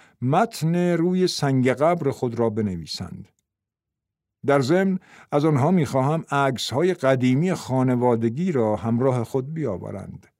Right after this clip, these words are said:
نه تنها با دیدن عکس‌های قدیمی بیمار تصاویر آدم‌های گذشته در زندگی آنان را با هم مرور می‌کنیم، بلکه خاطره بیمار از حوادث و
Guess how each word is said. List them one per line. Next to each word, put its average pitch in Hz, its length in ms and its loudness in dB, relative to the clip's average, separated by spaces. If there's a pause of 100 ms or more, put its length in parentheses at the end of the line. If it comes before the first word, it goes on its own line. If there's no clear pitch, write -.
(680)
نه 175 160 2
تنها 151 400 2
با 139 260 4
دیدن 131 400 0
عکس‌های 135 600 2
قدیمی 131 600 2
بیمار 117 540 2 (360)
تصاویر 151 840 2
آدم‌های 123 1000 2
گذشته 123 580 0
در 185 160 0
زندگی 123 640 2
آنان 127 480 0
را 117 160 2
با 107 160 0
هم 113 200 -2
مرور 120 500 4
می‌کنیم، 120 800 -2 (720)
بلکه 131 320 0
خاطره 151 580 0
بیمار 135 460 2
از 123 160 0
حوادث 120 680 0
و 135 200 0